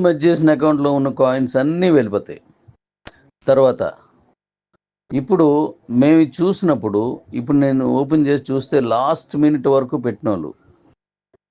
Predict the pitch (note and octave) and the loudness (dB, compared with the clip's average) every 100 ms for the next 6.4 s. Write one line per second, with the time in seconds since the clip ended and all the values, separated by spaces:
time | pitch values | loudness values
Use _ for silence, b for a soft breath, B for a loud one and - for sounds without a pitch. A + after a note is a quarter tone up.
0 | _ - A#2+ D#3 F#3+ G3 F3 D#3 D3 - | _ -2 2 4 4 4 4 2 0 -2
1 | B2 A#2+ D#3 C#4 - G#2 C3+ E3 D#3+ E3 | 0 0 0 -4 -10 -4 2 2 4 2
2 | D3+ B2 B2+ C#3 B2+ B2 A2+ A#2+ A2+ A2+ | 2 0 2 2 2 0 2 0 2 0
3 | A2 - _ _ _ _ _ _ _ _ | -2 -6 _ _ _ _ _ _ _ _
4 | - A2+ D#3 F#3+ F3 C#3+ - G2 D2+ - | 6 6 6 2 0 0 -2 -4 -6 -14
5 | _ C#3 D3+ F3 E3 C#3+ C#3 E3 F#3+ C3 | _ -8 -4 0 0 0 0 0 0 0
6 | A#2 A2 F2 | 0 -2 -4